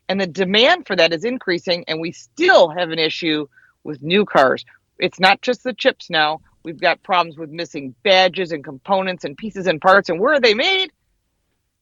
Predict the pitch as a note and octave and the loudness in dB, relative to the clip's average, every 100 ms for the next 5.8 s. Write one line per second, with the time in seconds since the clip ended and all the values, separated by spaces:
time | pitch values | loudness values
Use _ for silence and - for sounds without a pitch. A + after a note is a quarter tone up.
0 | _ - F#4 G4 G4 F#4 C#4+ B3+ A3+ G3+ | _ -4 0 0 0 -2 0 0 2 0
1 | F#3 D#3+ D3 C3 _ _ _ _ - B3 | 0 -2 -4 -8 _ _ _ _ -8 -6
2 | C#4 D#4 E4 C4 D#4 F4 F4 G#4 C4 F#4+ | -4 -8 -10 -12 -6 -4 -2 -2 -4 -8
3 | - C#4+ C#4 C4+ - D4 C#4 C4 A3 B3+ | -6 -6 -4 2 2 4 4 4 0 0
4 | B3+ B3+ B3 - B3+ B3+ C4+ - D4+ D4+ | 0 0 -2 -2 -2 2 0 0 0 2
5 | D4 - - A#3 F3+ - - | 0 -2 0 4 4 2 -20